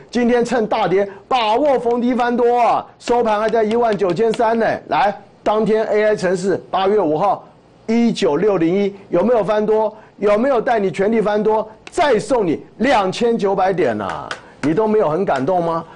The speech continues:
放空五千点，翻多两千九百点，两趟我送你多少点啊？是不是送你七千九百点了？好，不啰嗦，八月二十号，八月二十号，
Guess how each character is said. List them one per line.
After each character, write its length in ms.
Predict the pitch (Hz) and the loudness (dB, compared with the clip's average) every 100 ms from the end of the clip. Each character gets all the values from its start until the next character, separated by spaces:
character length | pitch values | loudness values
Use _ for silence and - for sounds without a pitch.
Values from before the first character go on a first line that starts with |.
| - | -20
放 280 | - 254 202 | -4 0 0
空 160 | 202 214 | 2 0
五 180 | 160 | 0
千 220 | 123 185 185 | -2 -2 0
点， 200 | 135 85 - | -2 -4 -14
翻 300 | - 240 226 | -6 -2 0
多 180 | 226 226 | 2 2
两 180 | 220 135 | 0 0
千 160 | 147 190 | -2 -2
九 160 | 170 | 0
百 160 | 170 165 | 2 0
点， 200 | 160 110 - - | 0 -2 -6 -6
两 300 | 175 208 165 | 0 2 0
趟 220 | 170 226 | 0 0
我 120 | 185 156 | 0 -2
送 220 | 233 185 | -2 0
你 100 | 147 | 0
多 180 | 147 208 | 0 0
少 100 | 208 | 2
点 200 | 156 107 | 0 -2
啊？ 120 | - - - - | -8 -18 -20 -6
是 160 | - | -2
不 80 | 262 | 0
是 100 | 247 | 0
送 220 | 240 226 | 0 0
你 100 | 180 | 0
七 140 | 180 208 | -2 -2
千 180 | 208 | 0
九 120 | 190 180 | 0 2
百 140 | 170 | 2
点 160 | 160 107 | 0 -2
了？ 220 | 101 - - | -4 -6 -12
好， 220 | - 185 180 | -4 0 0
不 140 | 269 | 0
啰 180 | 254 247 | 2 2
嗦， 240 | 247 254 - - | 0 -2 -6 -10
八 280 | - 277 269 | -4 -2 0
月 140 | 277 277 | 0 0
二 180 | 254 | 0
十 160 | 233 226 | 0 0
号， 380 | 240 247 226 226 - - | 0 2 0 -4 -14 -4
八 240 | 277 269 | -2 0
月 120 | 277 | 0
二 180 | 277 262 | 0 0
十 160 | 185 233 | -2 0
号， 380 | 254 233 226 | 2 2 0